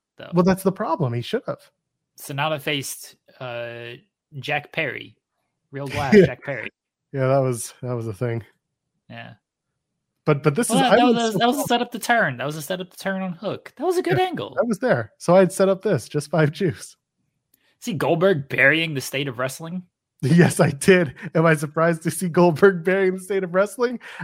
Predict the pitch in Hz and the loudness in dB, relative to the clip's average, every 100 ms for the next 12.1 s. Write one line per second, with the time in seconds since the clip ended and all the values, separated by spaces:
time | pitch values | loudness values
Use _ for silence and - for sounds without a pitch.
0 | - 165 165 170 156 127 - 131 - 127 | 0 2 2 0 0 -2 -6 -18 -18 -4
1 | 160 196 196 196 196 185 - 180 185 156 | 2 4 4 2 0 -2 -4 0 0 2
2 | 185 247 _ _ _ 135 156 208 196 170 | 2 2 _ _ _ 0 2 2 0 -2
3 | 185 196 196 185 180 - 247 175 - 135 | 4 4 6 4 2 0 -6 -6 -4 -4
4 | 135 135 143 143 131 123 139 135 123 117 | -2 -2 -2 -2 -8 -6 -4 -4 -6 -8
5 | 120 123 135 - - 254 226 233 185 220 | -8 -10 -12 -8 -2 2 4 6 4 2
6 | 190 - 220 254 254 - 247 226 - - | -2 -2 0 0 0 -2 -2 -2 -4 -4
7 | - - - - 190 170 - - 131 131 | -4 -4 -10 0 2 2 -2 -6 0 4
8 | 131 127 131 127 127 123 127 175 285 302 | 4 4 2 0 -2 -4 -6 -2 4 4
9 | 240 262 214 214 220 247 247 240 - - | 6 4 6 2 0 0 0 0 -2 -10
10 | - - - - - 1077 1077 - 1077 _ | -10 -10 -10 -12 -16 -16 -18 -18 -20 _
11 | 1077 _ _ _ _ _ _ _ _ 294 | _ _ _ _ _ _ _ _ _ -10